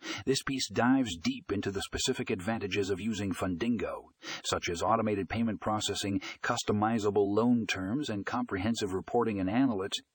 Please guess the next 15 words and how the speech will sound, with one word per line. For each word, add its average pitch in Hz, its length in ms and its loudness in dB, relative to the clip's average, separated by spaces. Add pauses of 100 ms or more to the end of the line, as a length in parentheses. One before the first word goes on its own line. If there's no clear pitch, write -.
(300)
It's 139 220 0
clear 196 320 2
that 123 200 0
this 160 180 0
software 104 640 2
is 95 120 0
empowering 95 640 0
lenders 101 540 0
to 92 100 -6
take 110 220 -4
their 98 120 0
businesses 90 520 -2
to 90 120 -6
new 92 200 -2
heights. - 540 -2